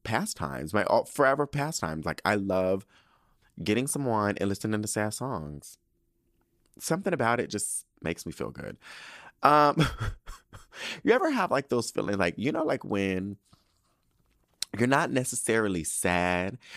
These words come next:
but you just be like, "Bitch, I need to feel some sort of emotion." So, like, you be like, you force yourself into, like, a quick little depression, and you're fine. Like, you're out of it in, like, ten minutes, but you're like, "Bitch, I need to force myself into this little depression."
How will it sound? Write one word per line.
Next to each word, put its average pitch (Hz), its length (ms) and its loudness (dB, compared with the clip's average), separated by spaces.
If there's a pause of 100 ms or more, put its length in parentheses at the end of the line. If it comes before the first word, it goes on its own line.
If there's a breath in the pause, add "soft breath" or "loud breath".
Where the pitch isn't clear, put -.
(180 loud breath)
but 120 180 2
you 156 80 0
just 170 260 -2
be 143 100 -2
like, 131 220 -4
"Bitch, 131 320 -2
I 113 60 0
need 156 140 0
to 156 80 -2
feel 107 240 0
some 92 320 -2
sort 101 260 -2
of 92 100 0
emotion." 98 600 -2
So, 101 160 -6
like, 87 240 -2
you 104 80 -6
be 117 100 -4
like, 104 320 -2 (420 soft breath)
you 117 100 2
force - 340 0
yourself 104 320 0
into, 107 180 -2
like, 87 180 0
a 76 60 -4
quick - 380 -6
little 87 180 -4
depression, 98 720 -6 (460 loud breath)
and 156 160 4
you're 202 100 4
fine. 160 420 2
Like, 120 120 0
you're 147 120 0
out 113 160 4
of 113 80 -2
it 95 60 2
in, 87 80 -4
like, 85 160 -4
ten 90 180 -2
minutes, 78 300 -2
but 92 160 -4
you're 98 60 -4
like, 90 180 -2
"Bitch, 95 140 -4
I 117 60 -4
need 127 120 -4
to 107 60 -6
force - 260 -8
myself 80 320 -8
into 76 100 -10
this 73 140 -10
little 73 160 -4
depression." 73 640 -12